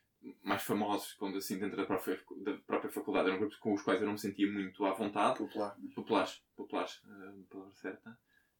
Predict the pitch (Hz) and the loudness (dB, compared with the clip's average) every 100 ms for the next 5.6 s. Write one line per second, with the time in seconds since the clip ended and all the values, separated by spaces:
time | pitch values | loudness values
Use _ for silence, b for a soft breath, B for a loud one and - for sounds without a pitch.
0 | - 147 156 - 123 143 139 139 123 120 | -2 0 0 -2 0 4 4 4 2 0
1 | 120 117 117 127 143 175 - 127 131 - | 0 0 0 0 0 -2 -2 -2 -2 -2
2 | 117 135 135 120 113 113 113 113 117 - | 0 0 2 2 4 4 4 4 2 2
3 | 139 139 110 104 104 104 107 110 110 101 | 4 6 4 2 2 2 2 2 2 2
4 | 98 - 98 104 - 117 117 - b b | 0 0 0 0 2 2 0 -2 b b
5 | b b 107 101 104 - | b b -2 -2 -2 -8